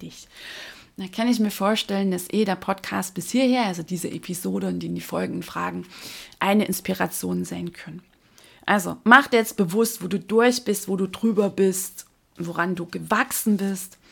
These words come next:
und was du echt hier verabschieden kannst.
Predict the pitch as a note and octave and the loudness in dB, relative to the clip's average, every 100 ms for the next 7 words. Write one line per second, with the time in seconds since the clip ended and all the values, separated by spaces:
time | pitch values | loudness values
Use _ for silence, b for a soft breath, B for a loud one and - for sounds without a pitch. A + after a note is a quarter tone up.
0 | B B B B F#3+ F#3+ F#3+ F#3+ - F3+ | B B B B 0 0 0 -6 -2 -2
1 | F3+ - - F3+ - - D#3+ - E3+ E3+ | -2 -6 -6 -6 -2 -2 -2 -4 -8 -8
2 | E3+ - - - - - | -10 -12 -18 -18 -18 -20